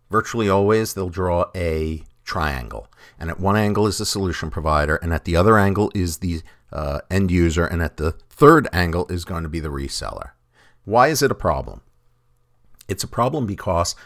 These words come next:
the relationship between solution providers, resellers, and end users is a straight line, not a triangle. Let me tell you what I mean. So take out a piece of paper, get a pencil, and I want you to draw a straight line.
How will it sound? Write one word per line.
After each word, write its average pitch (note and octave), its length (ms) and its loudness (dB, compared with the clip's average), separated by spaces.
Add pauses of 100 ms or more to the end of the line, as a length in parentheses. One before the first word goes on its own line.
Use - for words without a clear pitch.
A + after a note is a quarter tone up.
(120)
the G#2 100 -4
relationship G2 800 -4
between F#2+ 580 -6 (160)
solution G#2 480 -4
providers, G2+ 560 0
resellers, G2 640 0
and F2+ 100 -2
end F2+ 160 0
users F#2+ 460 -2 (160)
is F2+ 180 -8
a F#2 60 -4
straight - 420 -4
line, C#2 380 -4 (460)
not D2+ 300 -2
a E2+ 40 -4
triangle. B1 720 -6 (380)
Let D2 100 -8
me - 60 -6
tell E2+ 200 0
you D#2+ 80 -2
what D#2 140 -2
I D#2 100 -4
mean. C#2 360 -8 (580)
So - 160 -6
take A3+ 280 -2
out G#3+ 140 4
a - 40 0
piece - 240 -2
of C#3+ 120 -6
paper, G#2 400 -2 (100)
get A#2+ 160 0
a - 40 -4
pencil, G2 560 -4 (420)
and A2 100 -2
I A2 60 2
want D#3+ 260 0
you E3+ 60 2
to D3+ 100 -4
draw G#2+ 320 4
a G#2 80 0
straight - 460 -2
line. C#2+ 380 -10